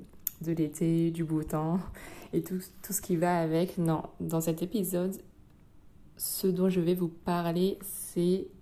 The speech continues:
du coût de la vie qui a augmenté. Et ça fait déjà pas mal de temps, ça fait déjà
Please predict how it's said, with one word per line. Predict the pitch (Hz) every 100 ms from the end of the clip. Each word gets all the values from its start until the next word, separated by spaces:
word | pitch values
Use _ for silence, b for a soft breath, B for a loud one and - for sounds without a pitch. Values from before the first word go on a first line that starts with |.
| - -
du | 170 170
coût | - - 196 226 -
de | 180 175
la | 160 165
vie | 160 175 208 214
qui | - 170
a | 156 156
augmenté. | 180 170 170 160 170 175 - - - - - - - - - 185
Et |
ça | 175 175
fait | 170
déjà | 165 165 170 175 180 B B B B B B -
pas | 175
mal | 190 180
de | 165
temps, | 160 165 165
ça | 170 175
fait | -
déjà | 151 147 156 156 160 165